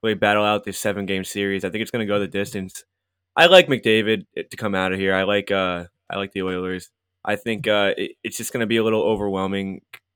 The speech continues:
It's gonna become overwhelming, like, over the seven games, and by game seven, I just think they're gonna, they're gonna be too much for them, and I think the, uh, Knights are just not gonna be able to keep up. But,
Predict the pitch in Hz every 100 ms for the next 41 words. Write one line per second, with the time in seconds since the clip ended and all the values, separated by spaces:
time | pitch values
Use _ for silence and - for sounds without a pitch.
0 | - - - 117 104 - 110 104 107 107
1 | 104 107 110 107 104 - 98 101 - 98
2 | 95 92 92 98 98 90 90 _ _ _
3 | 107 107 110 104 - 98 95 95 98 104
4 | 95 92 90 82 - 101 92 87 90 92
5 | 90 90 - 90 90 90 90 87 - 92
6 | 92 92 _ _ _ - 104 98 - -
7 | 95 101 95 95 95 - 95 - 95 92
8 | - 98